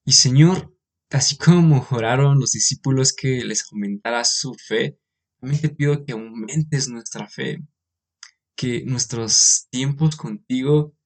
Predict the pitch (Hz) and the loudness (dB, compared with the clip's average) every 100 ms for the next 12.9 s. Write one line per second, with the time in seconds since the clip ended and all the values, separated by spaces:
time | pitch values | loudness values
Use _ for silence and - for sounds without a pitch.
0 | _ _ _ - 117 110 - 101 - - | _ _ _ -10 -8 -8 -8 0 2 4
1 | 139 147 143 143 113 110 131 131 156 170 | 4 4 2 0 -8 -6 -4 2 4 4
2 | 165 _ _ _ _ _ _ _ - - | 0 _ _ _ _ _ _ _ 0 0
3 | 143 151 139 151 135 120 104 - - - | 6 6 6 4 -4 -4 -6 -10 -12 -14
4 | _ _ _ - 127 131 143 165 - 123 | _ _ _ -6 -2 4 6 6 4 -2
5 | - 117 147 135 - 117 123 135 147 156 | 0 0 0 0 -2 -2 -4 0 2 4
6 | 156 - _ _ - 113 107 107 104 123 | 2 -2 _ _ -14 -8 -8 -8 -6 -4
7 | 135 143 147 - _ _ _ - 120 113 | 0 0 0 -4 _ _ _ -12 -10 -10
8 | - - 147 151 160 - 143 110 139 170 | -4 -2 2 4 4 4 2 2 2 2
9 | 247 247 - - _ _ _ - 110 110 | -2 -4 -6 -10 _ _ _ -16 -10 -10
10 | - 131 135 - 156 156 151 120 113 - | -8 -8 -2 -2 2 0 -2 -8 -6 -6
11 | 123 - - - - _ _ _ _ 117 | -6 -10 -18 -16 -16 _ _ _ _ -12
12 | 113 110 - 107 - 156 208 339 | -8 -8 -8 -12 -4 0 0 -2